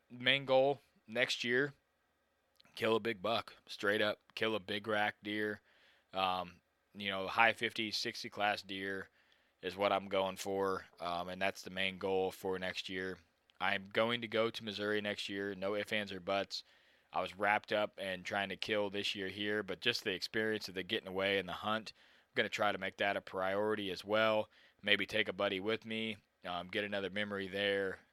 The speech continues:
and, uh, hopefully get a buck down. You never know. But just go for the, the thrill of the hunt, um, and, and the travel and, and that, and not get so roped up in killing a buck here that I can't, I can't pull myself away and, and go down there. Um,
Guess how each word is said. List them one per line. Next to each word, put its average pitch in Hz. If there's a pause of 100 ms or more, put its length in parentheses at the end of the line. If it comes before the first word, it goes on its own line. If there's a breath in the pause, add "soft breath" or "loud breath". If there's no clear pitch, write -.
(100)
and, 90
uh, 87
hopefully 107
get 95
a 95
buck 95
down. 95
You 98
never 92
know. 95 (460 soft breath)
But 123
just 135
go 117
for 110
the, 90 (160)
the 95
thrill 107
of 90
the 85
hunt, 98 (560 soft breath)
um, 90
and, 90
and 90
the 87
travel 90
and, 87
and 92
that, 87
and 95
not 110
get 110
so 113
roped 101
up 101
in 92
killing 98
a 92
buck 92
here 98
that 87
I 85
can't, 92
I 90
can't 92
pull 95
myself 87
away 85
and, 82 (440 loud breath)
and 87
go 90
down 87
there. 82 (260)
Um, 85